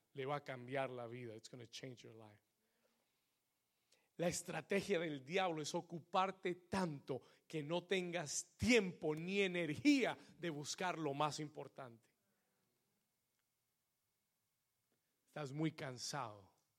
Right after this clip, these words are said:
¿Por qué? Porque has corrido todo el día tapando huecos en todas partes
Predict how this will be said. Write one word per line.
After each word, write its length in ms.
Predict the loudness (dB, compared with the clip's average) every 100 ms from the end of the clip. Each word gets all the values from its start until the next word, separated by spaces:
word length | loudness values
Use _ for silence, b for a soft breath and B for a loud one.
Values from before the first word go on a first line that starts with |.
| _ _ _ _ _ _
¿Por 180 | -8 -4
qué? 200 | -2 -2
Porque 260 | -4 -6
has 160 | -6 -6
corrido 480 | -6 -4 -2 -2 -2
todo 280 | -4 -2 -2
el 180 | -4
día 360 | -2 -2 -2 -6 b b
tapando 440 | -8 -2 -2 0
huecos 440 | -2 0 0 -2 -6
en 120 | -8
todas 360 | -6 -4 -4 -2
partes 500 | 0 0 -2 -14